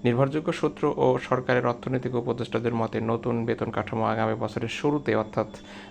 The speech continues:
দুই হাজার ছাব্বিশ সালের জানুয়ারি মাস থেকে কার্যকর করা হবে। এটা সেই শুরু থেকেই বলে আসা হচ্ছে, কারণ পে স্কেলের কার্য-, আহ, যে কমিটি, পে কমিশন, এই কমিটির মেয়াদই হচ্ছে ছয় মাস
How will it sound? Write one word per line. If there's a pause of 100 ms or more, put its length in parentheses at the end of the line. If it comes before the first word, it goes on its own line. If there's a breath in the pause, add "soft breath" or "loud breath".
দুই
হাজার
ছাব্বিশ
সালের
জানুয়ারি
মাস
থেকে
কার্যকর
করা
হবে। (420 loud breath)
এটা
সেই
শুরু
থেকেই
বলে
আসা
হচ্ছে,
কারণ
পে
স্কেলের
কার্য-,
আহ,
যে
কমিটি,
পে (100)
কমিশন, (100)
এই
কমিটির
মেয়াদই
হচ্ছে
ছয়
মাস